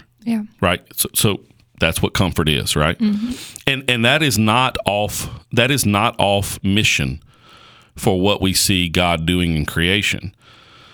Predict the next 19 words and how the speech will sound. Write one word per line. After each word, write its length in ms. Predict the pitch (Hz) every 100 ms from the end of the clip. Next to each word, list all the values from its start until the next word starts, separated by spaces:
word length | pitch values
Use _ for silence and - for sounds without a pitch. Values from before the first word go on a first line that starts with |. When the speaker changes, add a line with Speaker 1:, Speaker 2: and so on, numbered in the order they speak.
| - _
Speaker 2:
That, 240 | - 87 -
that 260 | 98 90 78
God 280 | 101 110 107
has 220 | 107 90
made 500 | 90 95 117 131 -
everything 760 | 98 92 82 92 87 80 80 - _ _ _ - _ - - 110
good, 540 | 98 123 135 87 92 98 - -
and 220 | 98 95
then 220 | 95 92
he 220 | 78 107
has 300 | 87 92 85
taken 380 | - 117 107 98
us 240 | 76 92 90
as 180 | - -
humans 460 | 160 110 87 87
to 200 | - 107
improve 320 | 95 90 104 92
upon 320 | 87 117 82
it. 160 | -